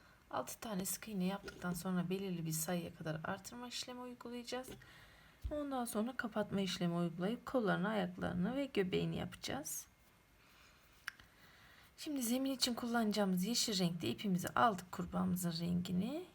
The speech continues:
Yine kısa ipi uzun ipin üzerine atıp sihirli halka yapıyorum ben. Yine alıp sabitledim.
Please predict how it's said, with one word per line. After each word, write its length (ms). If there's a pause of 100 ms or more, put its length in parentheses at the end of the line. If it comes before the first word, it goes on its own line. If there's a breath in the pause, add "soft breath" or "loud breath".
(100)
Yine 340 (160)
kısa 280
ipi 220
uzun 300
ipin 300
üzerine 440
atıp 420
sihirli 380
halka 340
yapıyorum 580
ben. 360
Yine 220 (120)
alıp 440
sabitledim. 960